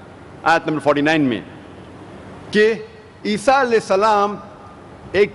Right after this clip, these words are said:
पैगंबर भेजे गए थे सिर्फ बनी इसराइल के लिए। और इसका जिक्र बाइबल में भी आता है। बाइबल में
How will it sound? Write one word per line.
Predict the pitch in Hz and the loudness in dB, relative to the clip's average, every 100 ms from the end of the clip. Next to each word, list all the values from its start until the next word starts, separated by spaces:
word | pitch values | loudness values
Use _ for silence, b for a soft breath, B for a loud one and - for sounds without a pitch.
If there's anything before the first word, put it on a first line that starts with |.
| - | 2
पैगंबर | 180 185 233 226 240 233 220 - | 4 4 2 4 4 4 0 -2
भेजे | 151 180 233 | 2 2 4
गए | 202 175 | 4 2
थे | 143 180 208 | 2 2 2
सिर्फ | 202 - - 254 226 - | 0 -10 2 4 4 0
बनी | 160 180 | 2 4
इसराइल | 165 151 143 139 | 4 4 2 2
के | 113 | -4
लिए। | 87 78 - - - - - - - - - - - - | -6 -12 -18 -20 -20 -20 -20 -20 -20 -20 -20 -20 -4 2
और | 240 | 2
इसका | 233 247 269 | 2 -2 0
जिक्र | 254 226 262 | 0 2 2
बाइबल | 190 190 247 302 | 4 2 2 0
में | 294 | 0
भी | 220 | 0
आता | 131 117 | -2 -2
है। | 95 - - - - - - - - - | -6 -8 -18 -20 -20 -20 -20 -20 -16 0
बाइबल | 139 175 196 269 | 2 4 2 0
में | 240 202 208 214 220 | 0 2 2 0 -4